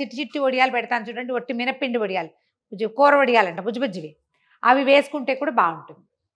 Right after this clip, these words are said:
అయితే ఒక పాతిక ముప్పై సంవత్సరాలుగా ఇంచుమించుగా నేను దాని పద్ధతి కొంచెం మార్చుకున్నానండి. కొంచెం ఉల్లిపాయలు వేస్తాను. మామూలు మెంతుల పులుసులో ఆ మాత్రం బెల్లం వేస్తారు. ఈ పులుసులో మనం బెల్లం వేసుకోక్కర్లేదు, బాగుంటుంది.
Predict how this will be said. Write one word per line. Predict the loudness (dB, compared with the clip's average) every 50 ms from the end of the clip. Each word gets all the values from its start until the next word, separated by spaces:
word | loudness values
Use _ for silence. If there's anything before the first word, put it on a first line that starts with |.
| _ -6
అయితే | -6 -4 -2 0 0 0 0 0
ఒక | -2 -2 0 0 0
పాతిక | 0 2 0 0 0 -2 -6
ముప్పై | -10 -12 -10 -10 -10 -10
సంవత్సరాలుగా | -10 -12 -14 -6 -4 -2 -2 -2 -4 -6
ఇంచుమించుగా | -8 -10 -12 -16 -18 -18 -18 -16 -16 -16 -16 -16 _ _ _ _ _ _ _ _ -14
నేను | -12 -10 -6 -4
దాని | -4 -4 -2 -2 -4
పద్ధతి | -2 -2 -4 -6 -6 -8
కొంచెం | -10 -10 -8 -10 -8 -6
మార్చుకున్నానండి. | -6 -6 -6 -6 -10 -12 -12 -12 -12 -12 -14 -14 -16 -14
కొంచెం | -12 -12 -12 -10 -10 -10 -10 -10 -10
ఉల్లిపాయలు | -10 -10 -6 -2 0 0 0 0 -2 -6
వేస్తాను. | -8 -8 -10 -12 _ -16 -14 -12 -8
మామూలు | -6 -6 -6 -6 -8 -8
మెంతుల | -8 -10 -8 -8 -8 -8
పులుసులో | -8 -10 -12 -10 -8 -6 -6
ఆ | -4 -4
మాత్రం | -4 -4 -4 -6 -8 -8 -6
బెల్లం | -6 -4 -2 -2 -2
వేస్తారు. | -2 -4 -8 -12 _ _ _ _ _ _ _ _ _ _ _ _ _ _ _ _ _ -6 -6
ఈ | -4 -4 -4
పులుసులో | -4 -4 -6 -6 -6 -4 -4 -4 -2
మనం | -2 -4 -4 -2 -2
బెల్లం | 0 2 2 2
వేసుకోక్కర్లేదు, | 0 -2 -2 -4 -4 -6 -4 -8 -10 -10 -10 -10 -10 -10 -10 -10 -12 _ _ _ _ _ _ _ 2
బాగుంటుంది. | 6 8 8 8 6 4 0 -8 -10 -10 -12 -16